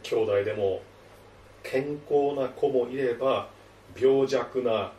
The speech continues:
子もいるように、神の家族にも信仰面で強い人、そして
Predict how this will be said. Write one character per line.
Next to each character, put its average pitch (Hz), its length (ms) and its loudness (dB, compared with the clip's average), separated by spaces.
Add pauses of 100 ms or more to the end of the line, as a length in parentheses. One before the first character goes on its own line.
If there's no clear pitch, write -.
(1000)
子 123 140 -2
も 107 340 -4
い 147 100 -8
る 117 160 -8
よ - 240 0
う 117 40 -8
に、 202 160 -8 (2500)
神 131 240 0
の 110 120 0
家 139 160 -2
族 127 260 0
に 98 160 -10
も 87 200 -6 (1300)
信 131 440 -2
仰 123 380 2
面 110 340 -2
で 135 300 2 (1400)
強 104 340 -4
い - 40 -16
人、 - 180 -14 (1400)
そ - 120 -10
し - 80 -6
て - 200 -2